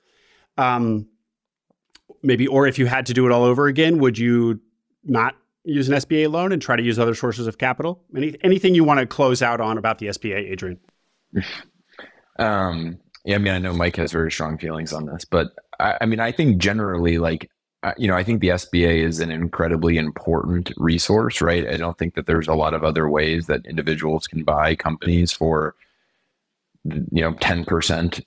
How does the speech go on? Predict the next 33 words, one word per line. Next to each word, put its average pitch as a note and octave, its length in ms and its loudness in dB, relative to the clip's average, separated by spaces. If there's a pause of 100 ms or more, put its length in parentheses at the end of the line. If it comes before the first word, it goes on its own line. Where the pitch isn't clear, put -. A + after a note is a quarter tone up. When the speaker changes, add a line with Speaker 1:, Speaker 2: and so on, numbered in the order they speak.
Speaker 2:
per, D#2+ 160 -2
you F2 100 -2
know, D#2+ 100 -2
equity. F2+ 580 -2
Um, D#2+ 640 -2 (140)
so, G2 180 -2
I F#2 60 0
mean, F#2 160 -4
in F2+ 100 -4
that G2 180 -2
sense, F#2 200 -2
like, E2 140 -2
I, E2 140 0
I E2+ 100 -2
think F2+ 180 -4
it's E2 240 -4
a, E2 400 0
an F2 80 0
amazing E2 540 -2
tool. F2 440 0 (340)
I E2+ 100 0
think F2 420 -2 (500)
what F2 460 2 (800)
I F#2 380 2
did F2+ 160 -4
not E2+ 220 0
appreciate E2+ 640 0
enough E2 300 -6
going F2 240 -2
into G#2+ 340 2
it E2+ 140 2
is E2+ 220 0
that E2 360 0